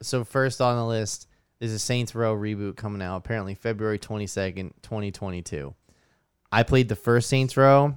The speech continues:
It was a formative Xbox Live game. And haven't touched a Saints Row after, besides for at Nick Timoneri's house one time.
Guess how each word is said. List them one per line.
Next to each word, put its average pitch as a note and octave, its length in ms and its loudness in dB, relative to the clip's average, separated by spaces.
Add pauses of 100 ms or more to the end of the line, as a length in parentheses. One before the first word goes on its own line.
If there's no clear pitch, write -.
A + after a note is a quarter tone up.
It A2 80 -2
was F#2+ 200 -2 (120)
a F#2+ 60 -10
formative A#2 540 2
Xbox G#2+ 500 2
Live G2 580 2
game. G#2+ 460 0 (580)
And G#2 120 -4
haven't G2+ 320 0
touched F#2+ 220 2
a F#2+ 40 -4
Saints G2 320 -2
Row F#2+ 160 4
after, F#2 320 2
besides G#2 400 2
for G#2+ 100 0
at G2 120 2
Nick G2+ 160 -4
Timoneri's F2+ 460 -2
house E2+ 220 -6
one - 120 -10
time. F#2 200 -10